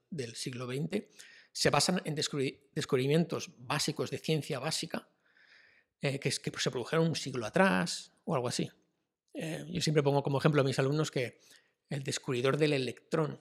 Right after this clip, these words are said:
hace más de un siglo, eh, no podía ni imaginarse que un siglo después, básicamente, toda la, toda la, toda la vía,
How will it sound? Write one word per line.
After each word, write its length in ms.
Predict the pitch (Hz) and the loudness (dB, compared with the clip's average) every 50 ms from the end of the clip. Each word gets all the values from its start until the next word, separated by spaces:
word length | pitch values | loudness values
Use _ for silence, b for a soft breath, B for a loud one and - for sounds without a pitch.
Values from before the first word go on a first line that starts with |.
| - | -10
hace 220 | - - - - 151 | -8 -6 -4 -4 -2
más 180 | 139 131 139 | -2 -2 -2
de 60 | 143 151 | -2 -2
un 100 | 147 - | -4 -4
siglo, 540 | - - 190 165 151 147 175 214 233 - _ _ _ _ - b b b b b b b b b b b b b _ - | -2 0 0 2 2 2 0 0 -2 -6 _ _ _ _ -20 b b b b b b b b b b b b b _ 0
eh, 640 | 156 156 151 143 135 131 123 120 117 117 117 - _ _ _ _ _ _ _ _ _ _ _ _ _ _ _ _ _ _ _ _ _ _ | 2 4 4 4 4 4 2 2 0 -2 -4 -8 _ _ _ _ _ _ _ _ _ _ _ _ _ _ _ _ _ _ _ _ _ _
no 120 | - 160 151 | -4 -2 0
podía 220 | - 151 196 196 | 2 4 4 4
ni 140 | 165 143 135 | 4 4 2
imaginarse 840 | 131 127 120 120 - - 123 131 160 175 170 - - 180 202 247 - _ _ _ _ _ _ _ _ _ _ _ _ _ _ _ _ - | 2 2 0 0 -2 -2 -2 0 0 0 0 0 0 0 -2 -2 -4 _ _ _ _ _ _ _ _ _ _ _ _ _ _ _ _ -6
que 440 | - 139 123 120 123 - - - _ - _ | -4 -2 -2 0 -2 -2 -4 -8 _ -14 _
un 100 | - 147 | -6 -4
siglo 240 | - - 165 151 143 | -2 0 0 2 2
después, 480 | 143 131 - - - 156 151 143 - - _ _ _ _ _ - | 2 0 0 0 -2 0 0 -2 -4 -10 _ _ _ _ _ -8
básicamente, 640 | 160 139 127 - 151 123 135 135 139 - - 147 143 147 - - - - | -4 -4 -2 -2 -2 -2 -2 -2 -4 -2 0 0 0 0 -2 -14 -8 -2
toda 260 | 131 131 131 127 131 | 0 2 2 2 2
la, 440 | 123 127 127 123 123 120 117 117 - b b b b b b b b b b b b b b _ _ _ _ - | 0 0 -2 -2 -4 -6 -8 -10 -14 b b b b b b b b b b b b b b _ _ _ _ -2
toda 180 | 151 135 127 | 0 2 2
la, 420 | 123 123 120 120 117 117 127 - - - | 2 0 0 -2 -6 -8 -10 -12 -8 -6
toda 160 | 131 127 127 | -4 -2 -2
la 100 | 123 120 | -2 -2
vía, 340 | 127 120 123 127 127 - | -2 -2 -2 -2 -4 -6